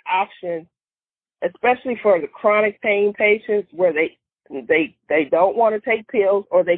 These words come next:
cannot get drugs. And then a lot of the pain docs, since they cannot prescribe narcotics, mostly they're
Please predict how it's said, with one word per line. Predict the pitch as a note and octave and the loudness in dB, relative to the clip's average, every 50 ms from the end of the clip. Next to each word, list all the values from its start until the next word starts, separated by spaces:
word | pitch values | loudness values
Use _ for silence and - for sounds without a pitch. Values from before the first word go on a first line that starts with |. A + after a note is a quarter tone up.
| F3 - | -2 -2
cannot | A#3 F#3 E3+ F3 D#3+ D#3 D3+ - _ | -4 -2 -2 -2 -4 -6 -8 -8 _
get | D#3 E3+ D#3 D#3 _ _ | -2 -2 -2 -4 _ _
drugs. | - F3 D#3+ C#3+ C3+ C3 D3 G3 G3+ _ _ - _ _ _ _ - _ _ _ _ | -4 -2 0 0 0 -2 -2 -4 -8 _ _ -20 _ _ _ _ -20 _ _ _ _
And | - G#3+ A3 A3+ | 0 0 2 2
then | A#3 A3+ G#3+ | 2 2 4
a | G#3 G3 | 2 2
lot | G3 A3 A#3 B3 A#3+ | 2 2 2 0 0
of | A#3+ | -2
the | G#3+ F3+ - - | -4 -6 -6 -4
pain | B3+ C4 G4 A4 G#4 C#4+ | -2 -2 0 0 -2 -2
docs, | A3 F3 E3+ D#3 C#3+ - _ _ _ - | -2 -2 -2 -2 -4 -6 _ _ _ -6
since | G#3 G#3+ - | -6 -4 -4
they | - F#3+ G3 | -6 -6 -6
cannot | - - G#3 G3 F#3 E3 D#3+ - | -4 -4 -4 -4 -2 -4 -6 -6
prescribe | - E3 - - - - - G3+ G3 A3 C4 F#4 A4+ - | -6 -6 -6 -6 -12 -2 2 2 2 4 2 0 -2 -2
narcotics, | - G3 F3 E3 D3 - - A3+ G3+ F3 F3 F3+ F3 - - | 0 0 0 0 0 0 0 2 2 2 2 0 -2 -6 -8
mostly | F#3+ G#3 B3 D4+ F#4+ - - C4 A3+ | -4 0 0 0 0 -2 -6 -10 -4
they're | F#3+ F3+ F#3+ B3+ D#4 | 0 0 0 0 -2